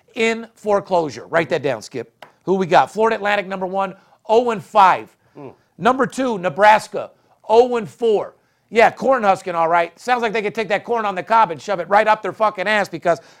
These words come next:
Speaker 1: they're costing people a lot of money out there, my friend.
Speaker 2: You got your money on Nebraska, you're out of your mind.
Speaker 1: U S C, the All-American team, University
Speaker 2: Mm.
Speaker 1: of Southern Cal,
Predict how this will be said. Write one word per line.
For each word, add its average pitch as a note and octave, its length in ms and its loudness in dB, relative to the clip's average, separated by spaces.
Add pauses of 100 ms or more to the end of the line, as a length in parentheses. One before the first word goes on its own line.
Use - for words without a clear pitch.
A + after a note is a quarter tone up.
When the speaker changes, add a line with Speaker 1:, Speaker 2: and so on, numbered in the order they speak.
Speaker 1:
they're G#3+ 140 -2
costing G#3+ 400 -4
people F#3 420 -6
a D3 100 -6
lot F#3 480 6
of F3+ 80 0
money D3+ 260 0
out B2 160 -4
there, C3+ 140 -6
my B2+ 120 -8
friend. C#3+ 380 -4
Speaker 2:
You B2 120 -20
got G#3 180 0
your G3 80 -6
money G#3+ 200 0
on G3+ 100 -2
Nebraska, F#3+ 480 -2
you're E3+ 160 -4
out F3+ 100 0
of E3 60 -8
your E3 80 -8
mind. C#3 300 -8
Speaker 1:
U B3 320 -2
S D#4 200 0
C, F4 560 -8
the D#3 180 -6
All-American D#4 840 2
team, D4+ 420 -8
University D4 600 -2
Speaker 2:
Mm. D#4+ 60 -6
Speaker 1:
of A#3 60 -10
Southern F4 360 -4
Cal, D#4+ 340 -2